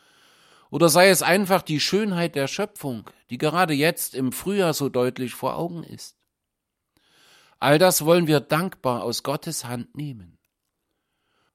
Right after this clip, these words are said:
Und doch wollen wir auch beachten, was uns Paulus heute über unsere wahren Lebensverhältnisse schreibt.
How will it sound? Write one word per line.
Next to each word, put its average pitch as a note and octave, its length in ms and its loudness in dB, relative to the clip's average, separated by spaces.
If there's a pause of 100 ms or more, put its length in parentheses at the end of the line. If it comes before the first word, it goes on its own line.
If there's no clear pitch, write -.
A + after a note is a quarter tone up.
Und A2+ 240 -4
doch E3+ 220 4
wollen F#3+ 240 2
wir F#3+ 160 4
auch F3+ 180 4
beachten, C3 680 -4 (460)
was C#3 180 -2
uns D#3 220 2
Paulus F3 520 4
heute E3+ 380 4
über D3+ 320 -2
unsere C3+ 420 0
wahren D3+ 420 0
Lebensverhältnisse A#2+ 1120 -6
schreibt. - 640 -14